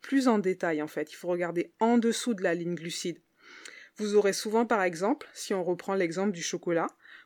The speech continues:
vous allez avoir écrit soixante grammes de glucides, dont sucre dix grammes. Et en dessous de la ligne sucre, il y aura une autre ligne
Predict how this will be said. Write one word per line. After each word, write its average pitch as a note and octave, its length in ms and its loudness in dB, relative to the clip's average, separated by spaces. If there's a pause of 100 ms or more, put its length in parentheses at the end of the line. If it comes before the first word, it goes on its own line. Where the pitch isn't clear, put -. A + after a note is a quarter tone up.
vous F3+ 100 -6
allez F3 140 2
avoir F3 500 -2
écrit G#3 480 -4 (160)
soixante B3 460 0
grammes A#3+ 260 2
de F#3+ 100 0
glucides, F#3+ 480 -6 (200)
dont G#3+ 400 0 (300)
sucre - 600 -6 (100)
dix G3 240 -6
grammes. G3+ 360 2 (760)
Et A#3+ 260 2
en D4+ 120 6
dessous D#4+ 260 4
de E4 80 -4
la A3+ 100 4
ligne A3 220 2
sucre, - 500 -6 (320)
il G3+ 80 -4
y G3+ 60 6
aura F#3+ 180 6
une F#3 180 -2
autre A#3+ 300 0
ligne G3 380 2